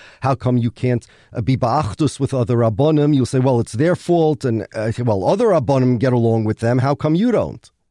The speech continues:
And yet it's true that if a Kehillah knows that the reason why the rabbi,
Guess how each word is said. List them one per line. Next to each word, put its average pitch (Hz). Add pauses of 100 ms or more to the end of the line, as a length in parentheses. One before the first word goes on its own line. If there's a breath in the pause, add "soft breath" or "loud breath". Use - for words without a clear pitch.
(1200 soft breath)
And 196
yet 170
it's -
true 131
that 120
if -
a 123
Kehillah 123
knows 127
that 117
the 110
reason 123
why 127
the 113
rabbi, 117